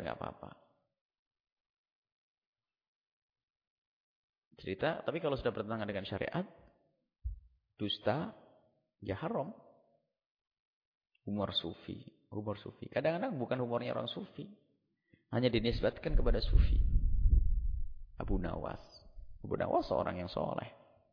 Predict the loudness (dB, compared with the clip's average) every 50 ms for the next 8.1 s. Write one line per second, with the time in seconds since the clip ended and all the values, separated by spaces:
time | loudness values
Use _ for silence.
0 | _ _ _ _ _ _ _ _ _ _ _ _ _ _ 0 0 2 2 2 0
1 | 2 0 0 2 2 4 4 2 2 2 0 0 -2 -4 -8 -10 -16 -20 -20 -20
2 | _ _ _ _ _ _ -12 -8 -4 -2 -2 -2 -2 -2 -4 -4 -6 -8 -8 -6
3 | -4 -2 -2 0 0 0 -2 -2 -2 -2 -2 -2 -2 -2 -2 -4 -4 -2 -4 -4
4 | -2 -4 -4 -2 -2 -4 -4 -6 -8 -10 -12 _ _ _ _ _ _ _ _ _
5 | -20 -18 -18 -18 -12 _ -8 -6 -4 -4 -6 -6 -6 -8 -10 -10 -10 -12 -18 -20
6 | _ _ _ _ _ _ _ _ _ _ _ _ _ _ _ _ _ _ _ _
7 | _ _ _ _ -2 -2 0 -2 -4 -4 -4 -2 -2 -2 -2 -2 -2 -6 -6 -8
8 | -12